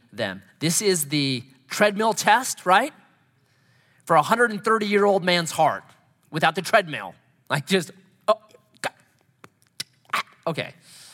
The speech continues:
He's probably wondering, "Am I getting punked right now? Who's got the camera?" But then <clears throat> they told him all the words of Joseph, which he had said to them.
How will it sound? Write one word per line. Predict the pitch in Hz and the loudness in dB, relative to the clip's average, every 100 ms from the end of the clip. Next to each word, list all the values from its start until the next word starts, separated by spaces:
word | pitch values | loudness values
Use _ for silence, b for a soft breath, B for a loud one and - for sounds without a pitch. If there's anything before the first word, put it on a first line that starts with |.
| B B B B B _ _ _ _ | B B B B B _ _ _ _
He's | - 202 | -6 0
probably | 262 214 | 0 2
wondering, | 170 185 | 0 0
"Am | |
I | 226 | -2
getting | 403 220 | -4 -2
punked | 233 262 262 | -2 0 0
right | 247 | 0
now? | 254 262 262 _ _ _ _ | -2 -4 -6 _ _ _ _
Who's | 262 | -2
got | 233 | -2
the | 190 | -2
camera?" | 175 147 123 92 - _ _ _ _ _ _ _ _ _ _ _ _ _ | -2 -2 -2 -10 -18 _ _ _ _ _ _ _ _ _ _ _ _ _
But | - 151 | -6 0
then | 247 226 214 - b b b b b | 2 2 -2 -10 b b b b b
<clears throat> | _ _ _ _ - | _ _ _ _ 2
they | 269 226 175 175 | 2 2 0 -2
told | 190 240 | 0 2
him | 190 147 | 0 -2
all | 175 214 233 | 2 4 6
the | 202 | 4
words | 185 190 | 0 0
of | 170 | -2
Joseph, | 139 147 143 127 127 - _ _ _ _ _ _ _ - | -2 -2 -2 -4 -8 -14 _ _ _ _ _ _ _ -18
which | 131 | -8
he | 131 | -6
had | 110 | 0
said | 190 170 | 0 0
to | 117 | -4
them. | 95 92 | -10 -16